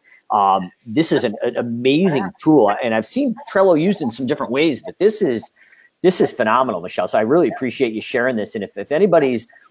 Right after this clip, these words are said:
watching this and thinking about the, the thought and process that went into this, this is one centralized knowledge database. And as, if, if anybody's been following along,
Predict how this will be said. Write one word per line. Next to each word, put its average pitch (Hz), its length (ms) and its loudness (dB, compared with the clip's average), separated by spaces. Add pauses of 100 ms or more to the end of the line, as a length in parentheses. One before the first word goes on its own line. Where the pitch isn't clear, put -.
watching 123 480 2
this 117 160 -2
and 104 160 -8
thinking 147 340 -4
about 110 480 2
the, 104 360 -4 (500)
the 104 140 -12 (200)
thought 139 340 4
and - 120 -12
process 110 540 -2
that 92 140 -12
went 107 200 -8
into 147 240 -6
this, 92 260 -12
this 160 240 -4
is 135 260 0 (400)
one 147 320 2
centralized 131 800 0
knowledge 110 440 0
database. 120 540 -4
And 101 120 -10
as, 98 180 -10
if, 110 220 -2 (280)
if 98 120 -4
anybody's 143 320 2
been 117 120 -6
following 127 380 2
along, 120 440 0